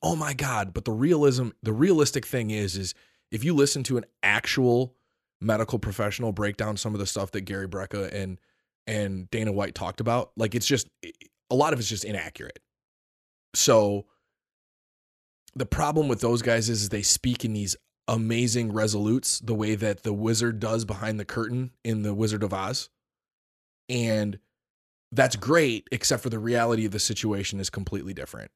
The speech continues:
Um, but there is golden, there is nuggets in there of what they're talking about. Like when Gary Brecka talks about folic acid and a p-,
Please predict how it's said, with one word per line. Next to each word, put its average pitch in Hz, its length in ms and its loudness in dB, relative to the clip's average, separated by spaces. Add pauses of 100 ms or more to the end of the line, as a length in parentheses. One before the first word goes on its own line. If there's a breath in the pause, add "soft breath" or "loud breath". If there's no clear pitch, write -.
(500)
Um, 98 520 -2 (280)
but 120 240 6
there 147 120 4
is 156 220 6
golden, 127 460 4
there 127 160 4
is 135 180 2
nuggets 117 580 2
in 139 260 0
there 104 200 -2
of 98 140 -6
what 104 100 -4
they're 104 140 -8
talking 107 340 -6
about. 92 240 -6
Like 104 140 -4
when 117 80 0
Gary 117 320 2
Brecka 107 360 -2
talks - 360 -4
about 98 420 -2 (320 soft breath)
folic 120 480 2
acid 98 600 -2 (460 soft breath)
and 117 140 2
a 104 40 -2
p-, - 220 -12